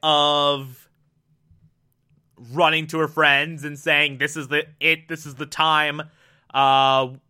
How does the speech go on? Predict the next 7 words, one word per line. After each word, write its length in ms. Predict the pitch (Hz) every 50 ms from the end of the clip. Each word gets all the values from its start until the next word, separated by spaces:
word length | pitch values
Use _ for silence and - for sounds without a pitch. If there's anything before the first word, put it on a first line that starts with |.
| - 131 _ _ _ _ _ _
we 1700 | 110 104 104 90 104 127 139 156 160 156 147 147 147 147 147 147 147 151 143 143 147 151 151 143 151 151 147 143 143 143 143 143 139 135 _
need 460 | - 135 139 151 165 156 156 151 143 143
to 80 | 143
stop 460 | 139 - _ 202 196 208 214 - _
this," 560 | - 123 110 104 104 - - - - - _ _ _ _ _ _ _ _ _ _ _ _ _ _ _ _ _ _ _ _ _ _ _ _ _
she 300 | - - - 175 170 170
instead 880 | 170 170 - - - _ 202 208 208 190 170 156 151 156 165 170 -